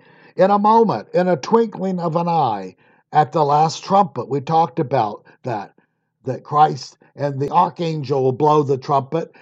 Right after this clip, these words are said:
and say, "Arise, dead, and come to judgment." And that's for everybody, okay? And he says what? "For this corruptible must put on incorruption,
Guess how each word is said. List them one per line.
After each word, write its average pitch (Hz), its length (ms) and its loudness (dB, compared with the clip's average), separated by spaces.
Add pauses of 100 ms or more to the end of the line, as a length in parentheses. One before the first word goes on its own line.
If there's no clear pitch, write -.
(240)
and 135 140 -4
say, 156 180 -2
"Arise, 165 800 0 (140)
dead, 147 360 -2
and 139 160 -8
come 143 300 -2
to 156 120 -6
judgment." 135 640 0 (300)
And 127 180 -6
that's 156 200 0
for 120 160 -2
everybody, 120 720 0 (120)
okay? 127 640 -10 (800)
And 156 160 0
he 165 60 0
says 160 360 -4
what? 165 360 4 (140)
"For 180 200 4
this 180 280 2
corruptible 175 800 0
must 170 320 -2
put 170 220 0
on 156 220 0
incorruption, 151 1080 -4